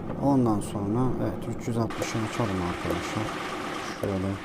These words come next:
bir yavaşla abi. Bu da olur. Da üç yüz altmış daha güzel olur. Oo.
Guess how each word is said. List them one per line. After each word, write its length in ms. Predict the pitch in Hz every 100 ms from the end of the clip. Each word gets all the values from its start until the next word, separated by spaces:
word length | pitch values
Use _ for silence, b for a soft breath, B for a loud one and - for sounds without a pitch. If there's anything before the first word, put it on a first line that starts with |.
| - - - -
bir 140 | 110
yavaşla 420 | 101 101 - - 95
abi. 260 | 92 101 - - - - - - - - - - -
Bu 140 | 160
da 40 | 156
olur. 260 | 113 101 - - -
Da 60 | 107
üç 340 | 82 110 -
yüz 100 | 123
altmış 380 | 123 120 - - -
daha 140 | 127
güzel 280 | 120 92 92
olur. 280 | 87 95 - - - - - - - - - - - - - - - - - - - - - 92
Oo. 240 | 95 85